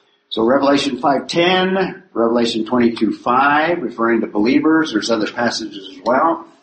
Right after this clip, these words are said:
Romans passage, when we looked it up, it talks about death reigning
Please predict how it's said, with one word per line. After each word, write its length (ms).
Romans 560
passage, 760
when 140
we 80
looked 240
it 80
up, 340
it 120
talks 280
about 540
death 680
reigning 760